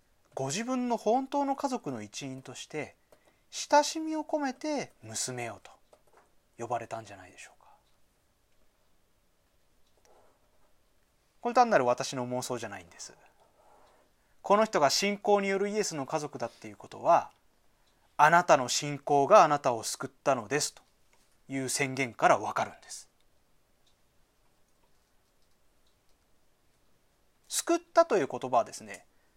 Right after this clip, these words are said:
あの、罪からの救いを意味することもあれば、病気や死からの救いとかのね、身体的な救いを意味することもあります。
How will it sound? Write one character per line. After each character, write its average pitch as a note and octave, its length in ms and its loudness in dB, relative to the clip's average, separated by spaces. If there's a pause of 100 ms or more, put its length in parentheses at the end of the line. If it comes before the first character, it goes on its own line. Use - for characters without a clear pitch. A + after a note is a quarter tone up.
(520)
あ D3+ 120 0
の、 C#3+ 460 2 (1600)
罪 F4+ 300 -2
か A3 140 10
ら F3 120 10
の C#3 120 -2
救 - 260 -2
い G#3 100 0
を G#3 80 4
意 A3 80 -2
味 G#3+ 140 -4
す - 120 -6
る C#3 100 -6
こ B2+ 100 -8
と C3+ 140 -6
も A#2+ 160 0
あ C#3+ 60 2
れ G#2+ 140 -4
ば、 A#2 380 2 (600)
病 D4+ 260 2
気 D4+ 100 -4
や D4+ 140 4
死 - 120 -4
か D#4+ 140 8
ら G#3 120 6
の B2+ 120 -2
救 - 240 -10
い B2 60 -10
と C3 80 -8
か F2+ 140 -10
の F2+ 100 -18
ね、 C#3+ 240 -10
身 C4 260 -6
体 C#4 240 0
的 C4 220 -8
な B3 100 -2
救 A#3+ 260 -8
い A#3 80 -8
を A#3 80 -6
意 A#3 40 -8
味 G#3+ 160 -8
す C#3 100 -8
る B2 80 -10
こ - 140 -10
と - 80 -14
も G3+ 100 -16
あ - 60 -16
り - 120 -20
ま - 80 -20
す。 - 160 -18